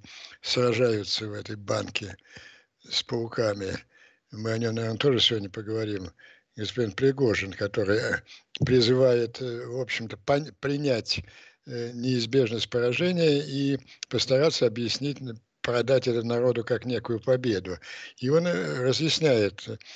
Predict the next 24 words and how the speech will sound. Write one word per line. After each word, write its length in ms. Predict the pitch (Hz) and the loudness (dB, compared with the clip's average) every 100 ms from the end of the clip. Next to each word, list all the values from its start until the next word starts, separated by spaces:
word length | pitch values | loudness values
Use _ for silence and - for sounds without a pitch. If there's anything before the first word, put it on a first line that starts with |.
| - - - | -20 -10 -2
тому 240 | 113 110 | -2 0
же 120 | 98 | -4
Путину, 480 | - 123 - 107 101 | -4 -4 -2 -4 -6
как 260 | - 143 - | 0 0 0
мы 100 | 104 | -6
вот, 220 | 95 92 | -8 -8
э, 220 | 95 95 92 - - | -10 -10 -12 -20 -8
Владимир 200 | 104 110 | -4 0
Владимирович, 300 | 113 107 87 | 0 0 -4
продадим 440 | 110 104 117 110 90 | -4 0 0 0 -4
победу. 400 | 110 107 101 104 | -4 -2 -4 0
Мы 140 | 147 | 2
же 100 | 131 143 | 0 2
выполнили 480 | 175 - 156 143 | 0 2 2 2
очень 280 | 143 - 151 | 0 0 -2
многие 360 | 147 151 127 135 | 0 0 0 2
наши 260 | 131 113 131 | 2 2 2
задачи. 500 | 151 143 98 104 92 - - - - 117 | 2 2 0 -4 -6 -10 -10 -12 -6 2
Нам 220 | 135 135 | 4 4
удалось, 440 | 139 147 139 - | 4 6 4 0
мы 140 | 139 160 | -2 0
уничтожили 800 | 151 139 - - 190 151 151 120 | 0 0 0 2 0 0 -2 -2
значительную 840 | 110 135 123 190 - 160 160 143 | 0 -2 -2 -6 -6 -4 -2 -2
часть 500 | - 151 165 - - | 0 4 4 2 -10